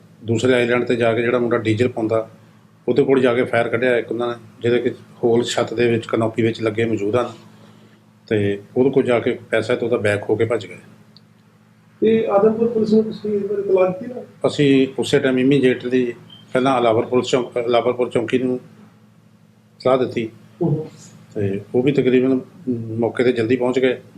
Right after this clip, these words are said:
Speaker 1: ਵੀਹਾਂ ਕੁ ਮਿੰਟਾਂ ਵਿੱਚ, ਪਰ ਤਦ ਤੱਕ ਉਹ ਕਿਸੇ ਨਾ ਕਿਸੇ ਪਾਸੇ ਨਿਕਲ ਚੁੱਕੇ ਸੀਗੇ।
Speaker 2: ਲੱਗਦਾ ਕਿ ਸਰ, ਜਿਸ ਤਰੀਕੇ ਨਾਲ ਲਗਾਤਾਰ ਪੈਟਰੋਲ ਪੰਪਾਂ ਨੂੰ ਨਿਸ਼ਾਨਾ ਬਣਾਇਆ ਜਾ ਰਿਹਾ, ਉਹਨਾਂ ਨੂੰ ਡੇਰੇ ਵੱਲੋਂ, ਪ੍ਰਸ਼ਾਸਨ ਨੂੰ ਕੁਛ ਕਹਿਣਾ ਚਾਹੁੰਦੇ ਤੁਸੀਂ?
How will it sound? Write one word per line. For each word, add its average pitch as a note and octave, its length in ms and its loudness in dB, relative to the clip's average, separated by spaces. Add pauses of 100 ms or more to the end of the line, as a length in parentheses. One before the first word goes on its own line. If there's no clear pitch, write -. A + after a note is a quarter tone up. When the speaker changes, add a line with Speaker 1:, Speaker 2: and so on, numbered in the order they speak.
Speaker 1:
ਵੀਹਾਂ A#2+ 200 0
ਕੁ B2 60 -2
ਮਿੰਟਾਂ A#2 220 0
ਵਿੱਚ, G#2 220 -4 (920)
ਪਰ A#2+ 140 0
ਤਦ - 440 -4
ਤੱਕ C3 240 -2
ਉਹ C3 60 2
ਕਿਸੇ A#2+ 200 -2
ਨਾ C3 60 0
ਕਿਸੇ A#2 200 2
ਪਾਸੇ A2+ 220 -2
ਨਿਕਲ A#2 220 -2
ਚੁੱਕੇ - 260 -6
ਸੀਗੇ। - 200 -12 (800)
Speaker 2:
ਲੱਗਦਾ A#3 260 6
ਕਿ D#4 120 0
ਸਰ, D#4 120 -2
ਜਿਸ - 180 2
ਤਰੀਕੇ B3+ 280 0
ਨਾਲ B3+ 240 2
ਲਗਾਤਾਰ B3 420 -2
ਪੈਟਰੋਲ G3 300 2
ਪੰਪਾਂ G3+ 280 2
ਨੂੰ G#3+ 100 2
ਨਿਸ਼ਾਨਾ G3+ 300 2
ਬਣਾਇਆ G3+ 260 0
ਜਾ D#3 140 0
ਰਿਹਾ, E3 100 -4
ਉਹਨਾਂ F#3 120 0
ਨੂੰ F#3 80 0
ਡੇਰੇ D#3 200 -2
ਵੱਲੋਂ, E3+ 180 -6
ਪ੍ਰਸ਼ਾਸਨ - 420 -4
ਨੂੰ F3 100 4
ਕੁਛ - 180 -6
ਕਹਿਣਾ F#3 200 2
ਚਾਹੁੰਦੇ G3+ 280 0
ਤੁਸੀਂ? F3+ 140 -2